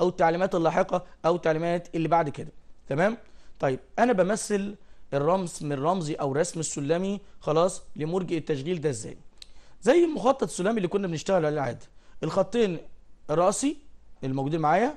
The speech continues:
واللي هوصل بيه. طب الرمز ده عبارة عن إيه؟ مستطيل برسمه بالشكل اللي انتوا شايفينه ده كده. فوق بكتب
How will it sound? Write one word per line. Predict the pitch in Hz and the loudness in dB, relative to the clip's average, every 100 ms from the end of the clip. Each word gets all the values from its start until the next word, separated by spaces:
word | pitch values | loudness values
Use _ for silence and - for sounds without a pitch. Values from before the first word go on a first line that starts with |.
| - - - | -8 -18 -4
واللي | 147 147 | 0 4
هوصل | 160 190 - 139 | 6 4 2 -2
بيه. | 196 262 - - - | -4 -6 -12 -12 0
طب | 185 | 2
الرمز | 180 220 196 | 4 2 2
ده | 175 | 4
عبارة | 180 185 175 | 6 6 4
عن | 165 | 2
إيه؟ | 185 190 | -4 -4
مستطيل | 156 - 151 165 | -4 -4 -4 -2
برسمه | 147 139 165 | -2 -4 -6
بالشكل | 147 - 160 | -6 -2 -2
اللي | 156 | -2
انتوا | 151 | -4
شايفينه | 151 156 | -4 -2
ده | 160 | 0
كده. | 165 208 330 - - - - - - | 2 0 -4 -14 -20 -20 -18 -16 2
فوق | 214 220 147 | 6 6 6
بكتب | 190 196 156 | 4 4 -6